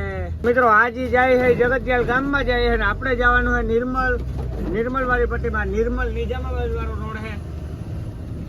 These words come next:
તો હવે આપણે મારી લીધો છે ટર્ન નિર્મલ સાઈડ. હવે જગતિયાલથી મિત્રો ટ્રાફિક ઓછી પડી જાય છે થોડી થોડી ઝીણા મોટી.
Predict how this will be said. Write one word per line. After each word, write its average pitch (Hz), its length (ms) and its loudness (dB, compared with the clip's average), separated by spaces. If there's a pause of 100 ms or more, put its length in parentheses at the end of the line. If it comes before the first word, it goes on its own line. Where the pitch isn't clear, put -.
(2750)
તો 160 140 0
હવે 202 120 4
આપણે 208 280 2
મારી 226 240 4
લીધો 220 240 2
છે 214 80 0
ટર્ન 240 280 4 (240)
નિર્મલ 202 400 -2
સાઈડ. 175 280 -2 (2750)
હવે 202 180 4
જગતિયાલથી 240 720 6
મિત્રો 247 260 4
ટ્રાફિક 220 560 4
ઓછી 240 240 2
પડી 262 220 0
જાય 226 160 0
છે 202 100 -6
થોડી 202 220 -4
થોડી 185 340 -6
ઝીણા 202 320 -4
મોટી. 180 280 -4